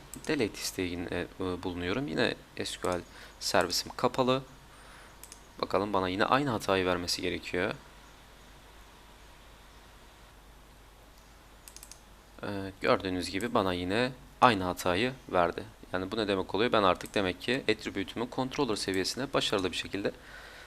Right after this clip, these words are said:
taşımışım. Peki, e, şöyle yapalım.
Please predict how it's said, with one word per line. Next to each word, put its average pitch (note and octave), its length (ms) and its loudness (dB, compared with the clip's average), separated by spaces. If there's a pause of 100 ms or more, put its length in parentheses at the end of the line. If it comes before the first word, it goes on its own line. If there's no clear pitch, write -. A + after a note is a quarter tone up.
(220)
taşımışım. - 440 2 (840)
Peki, G2 480 -2 (200)
e, G2 220 -4
şöyle - 240 -2
yapalım. F#2 580 -2